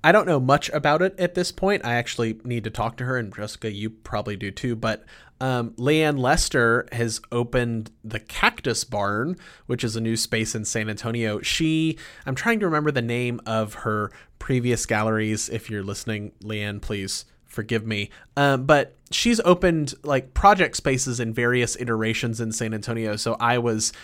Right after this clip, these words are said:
very excited to get an email about her, uh, kind of starting up another thing like that again. Um, William, uh, I know you've kind of been tracking some in Dallas and in Austin.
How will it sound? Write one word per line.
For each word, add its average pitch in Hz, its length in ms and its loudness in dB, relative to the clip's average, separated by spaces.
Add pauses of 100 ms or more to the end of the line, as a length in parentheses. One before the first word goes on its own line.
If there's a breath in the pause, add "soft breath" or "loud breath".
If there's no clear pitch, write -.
(180 loud breath)
very 151 540 6
excited 120 500 0
to 117 100 -4
get 113 160 0
an 110 140 -6
email 110 340 -2
about 107 320 -2 (120)
her, 110 440 0 (120)
uh, 107 220 -4
kind - 260 -6
of 101 80 -8
starting 110 560 0
up 113 100 -4
another 120 300 -2
thing 277 180 -2
like 110 240 0
that - 180 -4
again. 90 380 -10 (260)
Um, 139 440 2
William, 147 800 4
uh, 131 460 0 (140)
I 139 140 0
know 147 160 2
you've 131 300 0
kind 123 180 0
of 113 80 -2
been 110 140 -4
tracking 110 420 -2
some 107 500 -4
in 104 460 -10 (340)
Dallas 107 640 -2
and 107 360 -6
in 98 220 -12
Austin. 98 680 -4